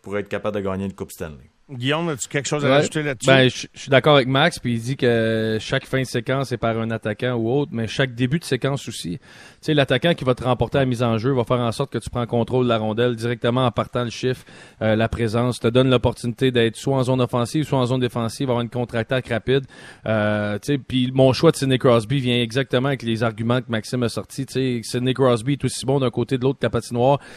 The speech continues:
Speaker 3: C'est un gars justement avec un Edman ou même avec un défenseur peut-être, un, puis on l'a vu, là,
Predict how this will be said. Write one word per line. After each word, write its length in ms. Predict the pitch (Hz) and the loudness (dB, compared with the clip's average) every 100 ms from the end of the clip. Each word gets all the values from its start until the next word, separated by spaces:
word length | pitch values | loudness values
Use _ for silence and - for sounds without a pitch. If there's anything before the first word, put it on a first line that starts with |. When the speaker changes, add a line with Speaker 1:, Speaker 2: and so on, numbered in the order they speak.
| - - | -20 -2
Speaker 3:
C'est 120 | 127 | 4
un 140 | 120 | 6
gars 140 | 123 143 | 8 6
justement 300 | - 123 135 | 6 2 4
avec 200 | 120 123 | 2 4
un 80 | |
Edman 480 | 120 120 120 135 151 | 4 4 4 2 4
ou 60 | 127 | 4
même 200 | 151 190 | 6 4
avec 140 | 143 | 4
un 140 | 131 131 | 4 4
défenseur 560 | 139 139 127 160 160 | 4 4 2 4 2
peut-être, 320 | 135 139 151 | 4 0 4
un, 100 | 127 | 2
puis 140 | 117 135 | 4 6
on 80 | 131 | 8
l'a 180 | 131 | 8
vu, 180 | 123 196 | 8 6
là, 200 | 165 135 | 6 4